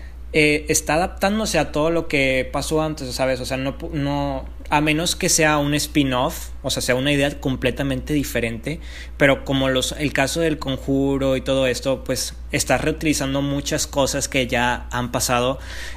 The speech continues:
y creo que de ahí el Conjuro empezó como que a perder su, su toque, ¿sabes? O sea, yo, al menos en lo personal,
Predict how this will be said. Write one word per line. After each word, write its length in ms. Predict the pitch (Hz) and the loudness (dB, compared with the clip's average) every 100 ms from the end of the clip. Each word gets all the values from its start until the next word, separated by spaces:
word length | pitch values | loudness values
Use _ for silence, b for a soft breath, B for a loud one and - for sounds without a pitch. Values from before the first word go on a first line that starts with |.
| - | 0
y 440 | 165 151 147 147 | 4 4 4 2
creo 200 | - 170 | 4 2
que 120 | 170 214 | 4 2
de 60 | |
ahí 160 | 196 190 | 4 4
el 80 | 180 | 2
Conjuro 400 | 180 170 151 139 | -2 2 2 2
empezó 320 | 131 135 - | 0 0 0
como 180 | 147 151 | -2 -2
que 100 | 139 | -2
a 60 | - | 0
perder 340 | 123 120 120 | 0 0 -2
su, 340 | - 139 120 - - | 0 0 0 -4 -10
su 160 | - 120 | -6 -2
toque, 300 | 120 113 110 | 0 -2 -4
¿sabes? 380 | 117 110 107 - - | -2 -2 -4 -8 -8
O 100 | 117 | -6
sea, 340 | 113 110 - - | -2 -4 -4 -8
yo, 420 | 123 127 139 143 - | 0 2 2 0 -2
al 120 | 123 | -2
menos 260 | 127 135 | 0 -2
en 60 | 147 | 0
lo 140 | 131 | 0
personal, 600 | 127 117 120 120 127 127 | -2 -2 -2 2 0 -2